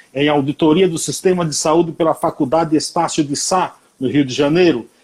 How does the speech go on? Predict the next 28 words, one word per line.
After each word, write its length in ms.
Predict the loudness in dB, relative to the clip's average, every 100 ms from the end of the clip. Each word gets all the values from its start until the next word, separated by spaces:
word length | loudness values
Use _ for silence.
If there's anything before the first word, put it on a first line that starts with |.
| 0
e 100 | 2
em 120 | 2
psicoterapia 1300 | 0 0 2 2 -2 -2 0 2 2 0 0 2 2
transpessoal 1300 | 0 0 0 -2 0 0 0 0 2 4 2 0 -8 _ _
pelo 240 | 0 2 2
Núcleo 460 | 2 0 0 -2
de 80 | 0
Expansão, 640 | -2 -2 -2 -2 0 -2 0
de 140 | 2
Expansão 720 | 2 0 -2 -2 -2 -2 0
da 100 | -2
Consciência. 800 | -2 -2 0 2 2 0 -4 -10 -12 _ _ _ -6
Foi 180 | 0 0
ganhador 480 | 2 0 0 2 2
do 100 | 2
melhor 360 | 2 4 4 2
projeto 520 | 0 0 0 -2 0
de 80 | -2
recursos 800 | 0 -2 -2 0 0 0 -2 0
humanos 580 | 0 2 2 4 2 2
da 100 | 0
Secretaria 560 | 0 0 2 2 2
de 80 | 2
Saúde 340 | 0 4 2 4
do 120 | 0
Estado 340 | 2 -2 0
de 60 | 0
Alagoas 960 | 2 0 2 4 4 0 -4 -6 -8